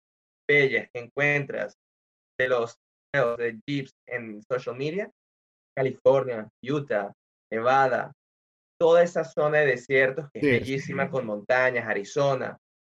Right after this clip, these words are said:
Speaker 1: Eh, Florida no lo tiene.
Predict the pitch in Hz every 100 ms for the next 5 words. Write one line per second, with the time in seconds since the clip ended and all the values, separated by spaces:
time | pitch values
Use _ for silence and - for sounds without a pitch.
0 | _ _ _ _ 113 131 131 127 - -
1 | _ 165 156 170 185 180 165 160 160 120
2 | 92